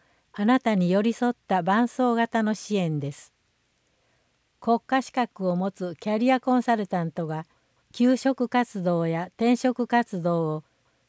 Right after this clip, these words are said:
行っている、これから始めようと考えている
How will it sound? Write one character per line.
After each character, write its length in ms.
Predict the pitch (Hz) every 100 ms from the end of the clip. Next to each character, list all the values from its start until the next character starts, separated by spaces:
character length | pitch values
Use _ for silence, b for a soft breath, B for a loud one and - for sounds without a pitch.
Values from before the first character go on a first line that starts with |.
| -
行 220 | 190 254
っ 180 | 247 247
て 240 | - 220 208
い 140 | 202
る、 240 | 190 180 _ _ _ _ _ _
こ 140 | - 208
れ 160 | 247
か 140 | 233 226
ら 120 | 226
始 380 | - 220 226 262
め 180 | 262
よ 200 | 254 220
う 60 | 185
と 240 | - 175
考 380 | - 208 226 220
え 160 | 233 196
て 140 | -
い 180 | 156 151
る 140 | 151